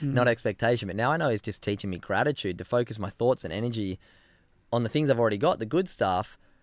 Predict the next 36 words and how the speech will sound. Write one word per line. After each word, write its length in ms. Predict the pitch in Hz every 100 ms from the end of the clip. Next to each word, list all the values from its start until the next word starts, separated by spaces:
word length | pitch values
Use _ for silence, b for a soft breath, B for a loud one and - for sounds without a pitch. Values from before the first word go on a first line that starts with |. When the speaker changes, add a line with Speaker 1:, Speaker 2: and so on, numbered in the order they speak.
| _ -
Speaker 2:
rather 320 | 123 135 135
than 200 | 135 135
the 80 | 127
things 220 | 143 135
I 80 | 123
don't 280 | 131 180
have, 180 | 156 87
because 240 | 107 123 123
we're 80 |
always 400 | 139 151 165 160
gonna 180 | 143 131
be 120 | 120
out, 100 | 107
no 60 | 131
matter 180 | 170 160
how 240 | 131 135
rich, 260 | 127 135 -
famous, 400 | 127 135 131 120
anything 460 | 143 143 135 123 -
you 120 | 110
are, 280 | 117 127 95
you 100 | 107
can 140 | 123
always 260 | 127 156 135
have 220 | 107 98
bigger, 300 | 110 113 85
you 100 | 78
can 140 | 98 117
always 260 | 151 156
have 180 | 131 107
better, 200 | 113 135
you 120 | 110
can 140 | 110 120
always 240 | 143 170
have 180 | 147 117
more. 520 | 113 135 156 90 117